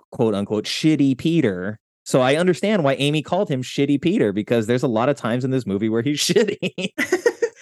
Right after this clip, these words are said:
Speaker 2: I like that she's smart enough to recognize it too.
Speaker 1: Absolutely. She's like, "I'm not buying your bullshit. I work with you every day." <laughs>
Speaker 2: Okay, well, I'm glad that you thought the same thing, 'cause I was like, "What the hell?"
Speaker 1: Yeah, but she's, you know,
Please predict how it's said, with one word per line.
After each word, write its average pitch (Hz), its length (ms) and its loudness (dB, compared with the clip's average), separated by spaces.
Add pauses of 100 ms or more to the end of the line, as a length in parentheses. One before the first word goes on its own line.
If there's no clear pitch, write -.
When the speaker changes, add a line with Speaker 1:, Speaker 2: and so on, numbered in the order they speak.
(180)
Speaker 2:
I 254 100 2
like 339 140 2
that 330 100 4
she's - 180 0
smart 240 260 0
enough 240 220 0
to 175 80 0
recognize 147 600 -2
it 143 100 -10
too. 170 340 -2 (140)
Speaker 1:
Absolutely. 113 640 0
She's 107 260 -4
like, 92 180 -4
"I'm 156 120 0
not 156 180 0
buying 87 260 -4
your 92 100 -2
bullshit. 101 380 -4
I 135 80 0
work 120 200 -2
with 107 100 -2
you 95 140 -2
every 120 340 0
day." 90 440 -4 (300)
<laughs> 226 100 4 (2000)
Speaker 2:
Okay, 247 200 6
well, 214 120 4
I'm 233 100 2
glad 247 240 4
that 220 80 4
you 208 100 0
thought 190 240 -2
the 170 60 -2
same 156 240 -2
thing, 147 160 -4
'cause 156 140 -4
I 156 80 0
was 151 220 -4
like, 143 180 0
"What 165 380 -2
the 185 100 0
hell?" 139 400 -4 (1000)
Speaker 1:
Yeah, 87 360 -6
but 123 160 0
she's, 175 340 -4
you 170 120 -2
know, 87 200 -6